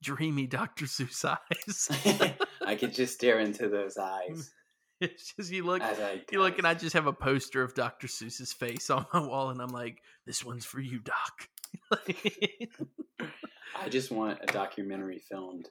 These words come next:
Speaker 2: and Rhett and Link, or just Rhett,
Speaker 1: Ooh,
Speaker 2: whatever his last
Speaker 1: plays
Speaker 2: name is,
Speaker 1: Doctor Seuss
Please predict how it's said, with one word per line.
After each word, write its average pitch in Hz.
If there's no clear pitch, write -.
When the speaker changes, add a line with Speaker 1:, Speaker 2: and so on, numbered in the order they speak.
Speaker 2:
and 95
Rhett 95
and 95
Link, 87
or 92
just 98
Rhett, 92
Speaker 1:
Ooh, 98
Speaker 2:
whatever 110
his -
last 90
Speaker 1:
plays 135
Speaker 2:
name -
is, -
Speaker 1:
Doctor 113
Seuss -